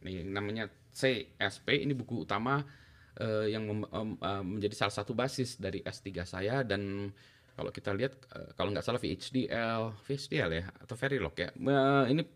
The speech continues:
eh, begini, eh, foundation dari teori, eh, programming, pemrograman ya. Em, ceritanya gini nih, eh, secara singkatnya gini. Kalau kita lihat kan ya, eh, komputer itu kan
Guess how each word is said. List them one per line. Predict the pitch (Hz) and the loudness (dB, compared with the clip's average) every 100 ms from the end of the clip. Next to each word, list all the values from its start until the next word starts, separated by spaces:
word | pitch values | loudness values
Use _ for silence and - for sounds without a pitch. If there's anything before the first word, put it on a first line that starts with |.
| _ _ - - | _ _ -20 -10
eh, | - | -6
begini, | - 165 127 - - - - - | 4 6 6 0 -18 -20 -20 -8
eh, | 117 | -6
foundation | 120 131 135 127 165 160 | 0 2 2 2 2 2
dari | 120 110 131 | 2 2 2
teori, | 127 123 127 135 135 123 | 2 2 2 2 2 0
eh, | 123 117 107 | -2 -2 -2
programming, | 110 107 107 123 110 87 | -4 -2 2 4 4 0
pemrograman | 104 107 98 101 101 87 | -2 -2 -2 0 0 0
ya. | 80 - - - - - - | -4 -10 -18 -20 -20 -10 -2
Em, | 120 123 123 123 - - - - - | 2 4 4 0 -4 -18 -20 -18 0
ceritanya | 170 175 202 208 | 4 6 6 6
gini | 120 92 | 4 4
nih, | 95 | 0
eh, | 107 120 95 | 2 4 4
secara | - 131 139 | 0 2 2
singkatnya | 151 139 143 | 4 2 2
gini. | 147 87 82 - - - - - - - - - - - - - | 0 0 -4 -12 -20 -20 -20 -20 -20 -20 -20 -20 -20 -20 -2 4
Kalau | 165 | 4
kita | 175 170 170 | 6 4 6
lihat | 220 226 | 4 4
kan | 220 254 | 2 2
ya, | |
eh, | - 160 160 156 147 143 | 6 6 8 6 2 2
komputer | 143 143 143 143 139 | 0 0 0 0 2
itu | 151 - | -2 -2
kan | - 240 | 0 2